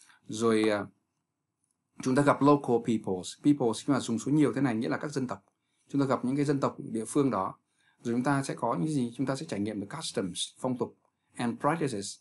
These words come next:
những cái tập quán, phong tục tập quán này, lifestyles, những cái lối sống này. Ờ, rồi, ờ, bạn có thể thay từ lifestyles bằng từ way of life.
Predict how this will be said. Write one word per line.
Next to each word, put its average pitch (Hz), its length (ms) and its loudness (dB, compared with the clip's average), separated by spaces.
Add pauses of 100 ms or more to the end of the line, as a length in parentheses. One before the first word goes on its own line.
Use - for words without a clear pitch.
(140)
những 120 200 -6
cái 147 100 -4
tập - 140 -2
quán, 98 260 -2 (160)
phong 135 160 -2
tục 120 140 -10
tập 101 140 -8
quán 101 220 -4
này, 143 140 -2 (420)
lifestyles, 117 1000 -2 (400)
những 123 180 0
cái 139 100 0
lối 131 340 2
sống 123 260 0
này. 143 100 0 (400)
Ờ, 98 340 -4
rồi, 101 360 0
ờ, 98 360 -4
bạn 123 220 -2
có 151 80 0
thể 117 60 0
thay 135 180 -2
từ 117 100 2
lifestyles 113 720 -2
bằng 104 160 -4
từ 104 120 -4
way 113 260 0
of - 20 -18
life. 107 340 -2